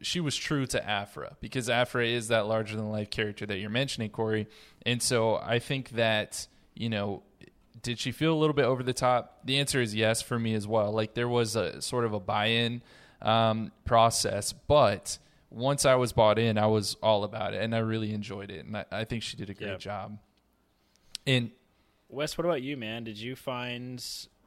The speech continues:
Speaker 2: uh, what are your sort of thoughts on, uh, your sort of thoughts on kinda her character,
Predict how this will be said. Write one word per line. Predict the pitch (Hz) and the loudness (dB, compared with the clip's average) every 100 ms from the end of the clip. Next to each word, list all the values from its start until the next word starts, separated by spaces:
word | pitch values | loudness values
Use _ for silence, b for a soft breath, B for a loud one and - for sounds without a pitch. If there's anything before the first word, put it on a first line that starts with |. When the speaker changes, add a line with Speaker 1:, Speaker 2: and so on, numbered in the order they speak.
| _ _ - | _ _ -20
Speaker 2:
uh, | 50 55 | -18 -16
what | 98 123 | -12 -10
are | 127 | -10
your | 131 | -10
sort | 139 | -10
of | 120 | -8
thoughts | - 113 113 - | -6 -6 -6 -8
on, | 104 104 101 | -8 -8 -10
uh, | 98 98 95 92 92 87 _ _ _ _ _ _ - | -8 -8 -8 -10 -12 -16 _ _ _ _ _ _ -20
your | 107 | -16
sort | - 113 | -12 -10
of | |
thoughts | 120 113 - | -8 -8 -8
on | 110 104 101 98 90 _ _ _ _ _ _ | -10 -10 -10 -12 -16 _ _ _ _ _ _
kinda | - 104 | -16 -14
her | 104 | -14
character, | 98 107 101 95 104 95 95 | -10 -10 -10 -10 -10 -10 -10